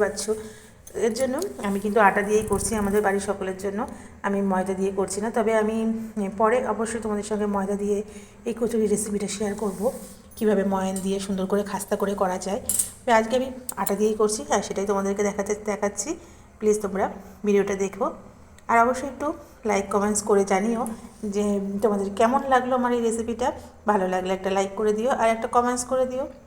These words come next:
তো বন্ধুরা, আর তোমরা যারা নতুন আমার ভিডিওটাকে দেখছো তারা প্লিজ চ্যানেলটাকে একটু লাইক করে একটু সাবস্ক্রাইব করে অল বাটনটা ক্লিক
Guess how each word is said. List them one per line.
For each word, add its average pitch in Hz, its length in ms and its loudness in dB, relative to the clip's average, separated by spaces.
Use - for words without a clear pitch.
তো 269 160 2
বন্ধুরা, 285 280 2
আর 196 100 6
তোমরা 208 220 2
যারা 196 160 2
নতুন 226 200 -2
আমার 226 160 0
ভিডিওটাকে 226 460 0
দেখছো 226 220 -4
তারা 202 140 2
প্লিজ 214 200 -2
চ্যানেলটাকে 262 460 2
একটু 269 160 -10
লাইক 208 160 2
করে 208 160 6
একটু 220 140 -2
সাবস্ক্রাইব 202 400 0
করে 220 140 6
অল 226 120 8
বাটনটা 208 320 2
ক্লিক 208 160 -2